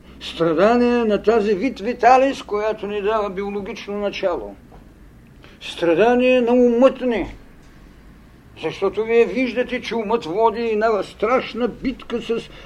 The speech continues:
откровението. Разумността в легендите много добре е казано.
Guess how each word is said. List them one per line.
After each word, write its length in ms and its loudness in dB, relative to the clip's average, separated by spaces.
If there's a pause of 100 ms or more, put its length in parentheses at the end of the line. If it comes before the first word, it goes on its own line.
(200)
откровението. 1160 4 (2000)
Разумността 1300 2 (140)
в 260 0
легендите 800 2 (200)
много 340 2
добре 340 4
е 140 6
казано. 640 -4